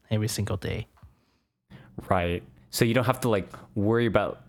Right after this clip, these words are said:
Speaker 2: you know, using your Nakaya at work and then leaving it on your desk. And then
Speaker 1: Correct.
Speaker 2: suddenly someone goes and takes it, right?
Speaker 1: Yeah, where someone just borrowed and ruined it. I think the,
Speaker 2: Right.
Speaker 1: uh, the worst part is someone borrowing it accidentally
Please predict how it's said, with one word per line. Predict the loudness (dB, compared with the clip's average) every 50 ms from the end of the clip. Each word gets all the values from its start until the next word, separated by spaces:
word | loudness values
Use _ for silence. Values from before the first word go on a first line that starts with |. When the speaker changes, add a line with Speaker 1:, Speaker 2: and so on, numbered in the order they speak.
| -6
Speaker 2:
you | -2 0 2
know, | 2 2 2 0 0
using | 0 2 2 2 2 2 2 2
your | 2 2 2 2
Nakaya | 2 0 0 0 2 2 4 4 4 2 2 2
at | 2 2 2 2
work | 2 2 2 0 0
and | 0 2 2
then | 2 2 2
leaving | 2 2 2 2 2
it | 2
on | 2 0
your | 0 0
desk. | 0 0 0 0 0 -2 -6 -6 -8 -8 -10 -12 -12 -16 -20 -4 2
And | 4 4
then | 6 6
Speaker 1:
Correct. | 4 4
Speaker 2:
suddenly | 4 2 2 4 2 2
someone | 2 2 2 2 2 2
goes | 2 2 2 0
and | -2 0
takes | 0 0 0 0 -2
it, | -4 -4 -2
right? | 0 0 0 0 -2 0 2
Speaker 1:
Yeah, | 2 2 4 2
where | 2 0 2
someone | 2 4 4 4 4
just | 2 2 0 2
borrowed | 2 2 4 4 4 2
and | 2 2 2 2
ruined | 2 2 2 0 0 -2
it. | -2 -4 -4 -6 -12 -20 -20 -18 -16 -16 -14 -4 -2
I | 2
think | 2 4 2 2 2
the, | 4 4
Speaker 2:
Right. | 6 6 6 4 4
Speaker 1:
uh, | 2 2 0
the | 0 0 0 2
worst | 2 2 2 2 2 0 0
part | 0 2 2 2 2
is | 0 0 2
someone | 0 0 0 0 0
borrowing | 2 2 2 2 2 2
it | 0 0 -2 0
accidentally | 0 0 0 0 0 0 0 0 2 0 0 0 -2